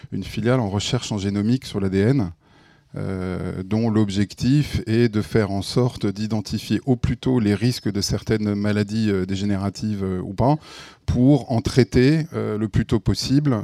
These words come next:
euh, les signes et ainsi augmenter l'espérance de vie. Donc, euh, M-, Musk reprend qu'une, qu'une tendance, mais, euh,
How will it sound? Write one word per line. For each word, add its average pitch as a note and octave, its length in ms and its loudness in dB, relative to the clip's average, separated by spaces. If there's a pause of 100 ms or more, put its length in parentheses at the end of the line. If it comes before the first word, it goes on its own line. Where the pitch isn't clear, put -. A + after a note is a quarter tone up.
euh, G#2 520 -2
les G2 100 -2
signes D3 380 4 (420)
et G#2 100 2
ainsi G2+ 260 2
augmenter A2+ 360 2
l'espérance G#2+ 400 -2
de A2+ 60 -2
vie. G#2+ 160 -6 (480)
Donc, A2 280 -2
euh, G#2 260 0
M-, A2+ 200 2
Musk A#2 380 4
reprend A#2 520 2
qu'une, G#2 280 -2
qu'une G2+ 240 -4
tendance, C3 540 0
mais, A2 160 -2
euh, G2 400 -2